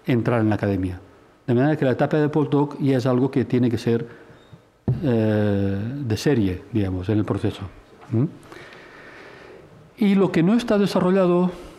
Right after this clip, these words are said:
por eso hay un interrogante aquí, es qué ocurre en la interacción entre carrera académica y carrera profesional. Creo que ahí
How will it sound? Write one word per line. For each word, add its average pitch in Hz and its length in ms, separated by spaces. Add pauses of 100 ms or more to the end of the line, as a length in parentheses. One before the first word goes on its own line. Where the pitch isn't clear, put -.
por 165 120
eso 156 160
hay 156 100
un 156 60
interrogante 143 500
aquí, 139 280 (840)
es 139 260
qué 185 180
ocurre 160 500
en 123 80
la 131 80
interacción 131 540
entre 120 200
carrera 127 300
académica 120 760
y 127 100
carrera 117 320
profesional. 98 580 (960)
Creo 131 240
que 139 160
ahí 127 340